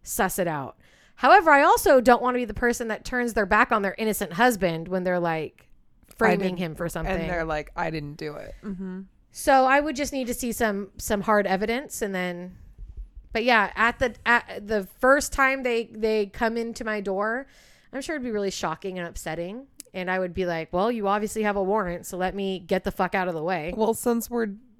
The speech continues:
Speaker 2: derailing, <clears throat> the other night, uh, I was sitting on the couch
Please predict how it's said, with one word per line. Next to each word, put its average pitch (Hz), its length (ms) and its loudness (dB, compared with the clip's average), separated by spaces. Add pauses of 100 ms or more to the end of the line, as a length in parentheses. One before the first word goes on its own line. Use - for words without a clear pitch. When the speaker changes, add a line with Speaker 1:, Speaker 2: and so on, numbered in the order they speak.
(180)
Speaker 2:
derailing, 170 680 -6 (440)
<clears throat> - 440 -20
the 208 680 -4
other 185 220 -4
night, 175 320 -4 (1200)
uh, 175 420 -8 (500)
I 208 100 -2
was 196 120 -2
sitting 175 260 -4
on 175 120 -6
the 180 80 -6
couch - 640 -12